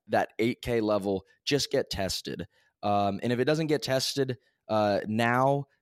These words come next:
um, hopefully within the next few weeks as we consolidate. But, you know, I, I, you know, as we were talking a little bit before the show,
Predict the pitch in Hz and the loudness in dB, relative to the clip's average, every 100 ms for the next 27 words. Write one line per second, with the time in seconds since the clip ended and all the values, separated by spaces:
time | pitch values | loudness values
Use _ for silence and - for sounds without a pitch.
0 | _ 101 101 92 139 135 151 143 131 127 | _ -2 -2 2 0 2 2 2 2 2
1 | 127 117 113 - - 113 107 98 101 95 | 0 2 0 0 -4 -2 0 2 0 -2
2 | - 101 104 - 98 - 101 101 92 87 | -4 -2 -4 -4 -6 -4 -2 0 0 -2
3 | 87 - 101 92 - - _ 156 165 131 | -4 -2 -2 -2 -4 -20 _ 2 4 4
4 | - - - - 139 147 135 123 131 143 | 2 0 0 2 0 0 2 2 2 2
5 | 139 131 127 120 120 120 110 117 - 117 | 2 -2 -2 -2 2 4 4 2 2 2
6 | 101 - 131 117 101 | 2 0 4 4 2